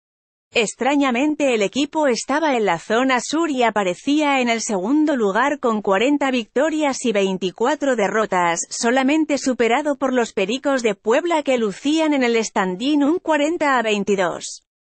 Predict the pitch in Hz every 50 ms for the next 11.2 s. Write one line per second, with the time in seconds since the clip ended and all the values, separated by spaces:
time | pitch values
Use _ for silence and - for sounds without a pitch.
0 | _ _ _ _ _ _ _ _ - 247 247 247 240 - 262 240 220 185 180 -
1 | - 208 233 269 285 277 269 254 - 269 262 294 285 269 254 240 226 240 269 294
2 | 294 277 269 254 254 254 220 214 208 208 196 - 214 185 175 208 277 311 302 269
3 | 262 240 240 226 - 214 190 - 285 311 - 302 277 254 269 226 233 220 202 190
4 | 190 190 214 254 285 285 254 247 226 220 208 196 208 233 220 202 190 185 180 175
5 | 165 165 160 - - 196 202 208 190 180 196 190 185 - 214 196 180 - - 214
6 | 190 175 214 285 311 302 294 285 269 254 226 214 202 202 196 190 214 190 180 185
7 | 233 285 311 294 269 247 285 311 320 330 294 - 226 190 180 170 208 220 294 311
8 | 302 285 262 - - 262 226 226 214 - - 247 208 185 - - - 247 294 311
9 | 311 269 240 208 185 175 170 190 262 311 - 330 311 311 294 285 294 269 262 226
10 | - - 262 320 302 294 302 277 - 311 285 262 - 208 185 160 156 151 143 135
11 | 127 151 -